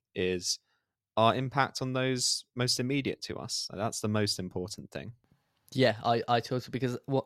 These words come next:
Speaker 2: once, at the end of the day, that is what's gonna be remembered, and that's, that's what's gonna be there. Um, like, you sp-, you spoke about, like, the legacy from, like, the, l-, uh, well,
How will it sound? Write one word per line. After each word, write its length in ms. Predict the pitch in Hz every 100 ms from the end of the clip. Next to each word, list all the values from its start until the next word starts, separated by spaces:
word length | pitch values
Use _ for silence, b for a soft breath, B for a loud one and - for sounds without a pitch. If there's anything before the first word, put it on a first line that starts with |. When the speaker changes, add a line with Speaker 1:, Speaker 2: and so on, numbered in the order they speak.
| 127
Speaker 2:
once, 200 | 131 127
at 80 | 127
the 120 | 117
end 120 | 120 113
of 80 |
the 60 | 107
day, 140 | 104 101
that 220 | 101 95
is 180 | 104 107
what's 280 | 101 -
gonna 200 | - 107
be 160 | 101 104
remembered, 440 | 98 101 110 98
and 120 | 104 101
that's, 280 | 107 - - _
that's 240 | 110 107 -
what's 140 | 107
gonna 180 | 110 104
be 200 | 131 139
there. 240 | 104 95 -
Um, 320 | 113 113 113 - - B B B B -
like, 240 | 123 -
you 120 | 147
sp-, 280 | 170 - -
you 140 | 143 143
spoke 300 | - 139 127
about, 300 | 127 120 113
like, 320 | 110 104 - _ _ _
the 60 | 110
legacy 500 | 120 113 - - 110
from, 200 | 107 107
like, 200 | 104 -
the, 340 | 107 104 101 - _ _ _ _ _ _
l-, 100 | 120 113
uh, 80 | - - - -
well, 200 | 107